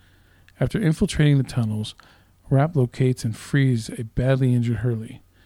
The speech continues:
However, Annika is captured by Ghost, and she kills herself with Ghost's gun before Ghost escapes into the boat with the nuke. Based on an earlier conversation,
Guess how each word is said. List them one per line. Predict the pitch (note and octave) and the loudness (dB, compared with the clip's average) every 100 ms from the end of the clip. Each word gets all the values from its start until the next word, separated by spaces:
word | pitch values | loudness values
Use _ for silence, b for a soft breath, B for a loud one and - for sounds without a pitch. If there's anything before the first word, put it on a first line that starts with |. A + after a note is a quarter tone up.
| b b | b b
However, | - C3+ B2 A#2+ B2+ | -4 0 2 0 0
Annika | D#3 C#3+ C3+ | 2 2 2
is | B2+ A2+ | -2 -4
captured | - - C3 - A2+ | -4 -2 -2 -2 -6
by | A2+ | -6
Ghost, | A2+ A2+ G#2+ - - B B B - | -6 -6 -6 -10 -20 B B B -6
and | A#2 | -2
she | D3 | -2
kills | - - C#3+ B2+ | -4 0 2 2
herself | B2+ A#2 B2+ A2+ | -2 -2 -2 -2
with | B2+ A2+ | -4 -4
Ghost's | B2 A#2+ C3 A#2 | -2 -2 -4 -4
gun | C3 B2 A2+ - | 0 0 -2 -4
before | B2 A#2+ A2+ | -10 -10 -8
Ghost | A#2 A#2 G#2+ - b b b - | -4 -4 -4 -10 b b b -18
escapes | - C3 A2+ - | -8 -4 -4 -2
into | A#2 A#2+ | -2 -4
the | |
boat | A2+ A#2 - | -4 -6 -6
with | - A#2 | -8 -4
the | C3 | 0
nuke. | B2 - - - _ _ b b b b b b b b | -2 -2 -14 -20 _ _ b b b b b b b b
Based | - F#3 F3+ | 0 2 4
on | E3 | 4
an | C#3 C#3 | 2 4
earlier | C#3+ C#3+ B2 | 4 4 2
conversation, | - A#2+ A2+ - B2 G#2 A2 | 0 -4 -4 -2 0 0 -4